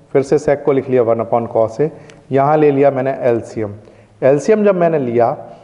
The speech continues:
तो ये आ गया ऊपर cos A plus वन और नीचे एलसीएम चल रहा था cos A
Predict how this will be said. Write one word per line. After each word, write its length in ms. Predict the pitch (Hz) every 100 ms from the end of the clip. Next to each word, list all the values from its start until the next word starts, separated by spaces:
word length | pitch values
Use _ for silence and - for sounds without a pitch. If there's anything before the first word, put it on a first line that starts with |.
| - -
तो 840 | 135 147 190 - - - - - 139
ये 200 | 120 160
आ 160 | 165 135
गया 180 | 139 143
ऊपर 340 | 135 156 -
cos 300 | 127 123 127
A 80 | 135
plus 300 | - 123 113
वन 260 | 117 131 202 - - - - _ _ -
और 340 | 123 131 180 131
नीचे 260 | 120 113 117
एलसीएम 340 | 113 135 127
चल 140 | 131
रहा 140 | 131 135
था 160 | 147
cos 280 | - 143 -
A 100 | 202